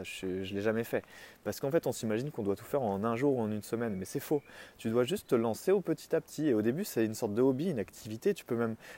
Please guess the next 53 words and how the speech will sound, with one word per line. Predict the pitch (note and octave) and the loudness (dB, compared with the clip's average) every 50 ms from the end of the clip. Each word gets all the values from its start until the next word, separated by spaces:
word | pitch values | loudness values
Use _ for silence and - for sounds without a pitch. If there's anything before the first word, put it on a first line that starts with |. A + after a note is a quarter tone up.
| - - | -4 0
moi | B2 C3 | 0 0
j'ai | B2 A#2+ | 0 0
commencé | - A2 A2 G#2+ - - | -2 -2 -2 -2 -2 -2
à | B2+ | -4
faire | - - A#2+ | -4 -4 -8
certaines | - - G#2+ - A#2+ A2+ A2+ | -8 -8 -4 0 0 0 0
choses | - D3 B2+ | 2 0 0
gratuitement. | A2+ G#2+ A#2 B2+ - - D3+ - - F3 F#3 - - _ - - - - - - | 0 0 -2 -2 -4 -4 -10 -6 -4 -4 -4 -4 -8 _ -20 -20 -20 -18 -8 -2
Déjà | G#2+ A2+ A#2 C3+ | 0 2 2 2
parce | C3 - G2+ - | 2 0 -2 -6
que | - - | -6 -6
ça | - G2 | -6 -4
donnait | G2 G2+ G#2+ G2+ | -2 -2 0 2
de | F#2+ | 2
la | G2+ | 2
valeur, | F#2+ G2 G2 A#2+ E3 F#3 C#3 | 4 4 6 6 6 6 4
je | G#2 G#2+ | 2 -4
le | G#2+ | -4
fais | - - A#2 | -4 -2 -4
même | G2+ G2 F#2+ | -4 -2 -2
encore, | G2 G2 - - E3 G3+ G3+ - - - - - - - | -4 -2 2 4 4 4 2 0 -8 -18 -18 -18 -10 -4
mais | A2 A#2+ | 0 0
aussi | A#2+ C3 - - F#3 | 2 0 0 -2 -2
parce | - E3 - | -2 -2 -2
que | - D#3 | -2 -2
ça | - - D3+ | 0 0 0
m'entraînait. | D3 D3+ D3+ - F3 F3 F3+ E3+ | 0 0 -4 -2 -2 -2 0 -2
Je | - - | -2 -2
savais | - G2 G2+ | -2 0 0
très | - - C3+ | -2 -2 -2
bien | B2+ D#3 | -2 -2
que | D#3+ - | -2 -4
ça | - A2+ | -2 -2
m'amènerait | G2 G#2 B2 C#3+ C#3+ C#3 A#2+ G#2+ G#2 A2+ D#3 F#3+ - - | 0 2 2 2 2 0 0 2 2 2 2 0 -4 -6
un | A#2+ A#2 G#2+ | -4 -4 -2
jour | G2 A#2+ D3 F3+ - - - - | 2 4 4 4 2 -2 -6 -2
à | G#2+ G#2+ | -2 0
gérer, | G2+ G#2+ B2+ C3+ C3 C#3 | 2 4 4 4 4 4
entre | B2 A2 - - G#2+ | 0 0 -4 -6 -6
guillemets, | G2 G2 F#2+ G2+ F#2+ | -6 -4 -2 -2 -2
à, | F#2+ F#2+ F#2 | -2 -2 -2
à | - - - G2+ G#2 | -2 0 2 2 2
être | G#2+ | 4
dans | G2+ G#2+ | 2 2
la | G#2 A2 | 0 2
maîtrise. | A2+ A#2 A#2+ - - - A2 G2 - - - - - - - - - | 2 0 -2 -2 -2 -4 -4 -4 -6 -10 -18 -20 -18 -18 -18 -14 -10
Et | - G2+ | -6 -2
ça, | - C#3 | -2 -2
c'est | C3+ C#3 | -2 -2
très | A#2+ - - C3 B2+ | -4 0 0 0 0
important | C3 A#2+ A2+ A2 - - A#2+ | 0 -2 -2 -2 -2 -4 -8
à | A2 G#2 | -6 -6
comprendre. | - G2+ G2 - G2+ F#2+ F#2 | -6 -8 -8 -6 -8 -8 -8